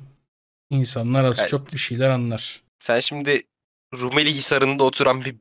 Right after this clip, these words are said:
Speaker 2: birey olarak
Speaker 1: Ben Rumeli Hisarı'nda oturmuyorum İlmiciğim. Bunu daha önce de yaptın.
Speaker 2: Ya,
Speaker 1: Ee,
Speaker 2: halkımız senin şatoda oturduğunu biliyor.
Speaker 1: Ben
Speaker 2: Hiç
Speaker 1: Rumeli Hisarı'nda oturmuyorum. Şatoda da oturmuyorum. Bir apartman dairesinde yaşıyorum. Mesnetsiz iddiaların,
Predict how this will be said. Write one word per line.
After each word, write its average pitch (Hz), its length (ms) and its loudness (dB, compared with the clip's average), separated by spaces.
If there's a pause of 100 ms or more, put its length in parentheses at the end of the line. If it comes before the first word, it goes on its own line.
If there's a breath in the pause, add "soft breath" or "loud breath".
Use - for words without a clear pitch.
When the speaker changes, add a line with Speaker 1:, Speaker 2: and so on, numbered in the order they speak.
Speaker 2:
birey 131 220 4
olarak 123 560 4
Speaker 1:
Ben 220 260 4
Rumeli 240 300 6
Hisarı'nda 226 460 2
oturmuyorum 175 580 2
İlmiciğim. 127 480 -2
Bunu 180 180 -2
daha 180 200 6
önce 175 240 4
de 143 60 0
yaptın. 123 460 -8 (340)
Speaker 2:
Ya, 117 120 2
Speaker 1:
Ee, 107 120 0
Speaker 2:
halkımız 151 640 4
senin 165 200 4
şatoda 160 360 2
oturduğunu 160 460 4
biliyor. 123 260 2 (760)
Speaker 1:
Ben 185 140 2
Speaker 2:
Hiç 190 80 2
Speaker 1:
Rumeli 175 200 6
Hisarı'nda 151 680 2
oturmuyorum. 151 680 -2
Şatoda 156 580 -2
da 151 40 0
oturmuyorum. 131 720 -4
Bir 147 100 0
apartman 139 640 2
dairesinde 120 560 0
yaşıyorum. 117 560 -6 (680)
Mesnetsiz 139 840 0
iddiaların, 127 800 -2